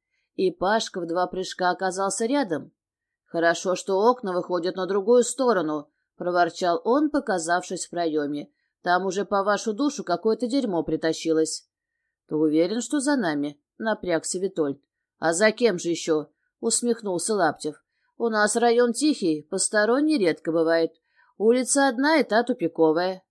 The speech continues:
Точно ваш клиент». «А что теперь делать?» Маша испуганно оглядела мужчин.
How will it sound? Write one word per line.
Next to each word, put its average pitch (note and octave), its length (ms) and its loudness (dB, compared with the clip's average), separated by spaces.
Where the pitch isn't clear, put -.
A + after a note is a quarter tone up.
Точно G#3+ 480 -2
ваш D#3 240 -2
клиент». D3+ 560 -2
«А B3 120 -2
что - 180 -2
теперь C#4+ 380 0
делать?» F#3 500 0
Маша C#4 500 -2
испуганно A#3+ 600 0
оглядела F3 680 -2
мужчин. D3+ 520 -6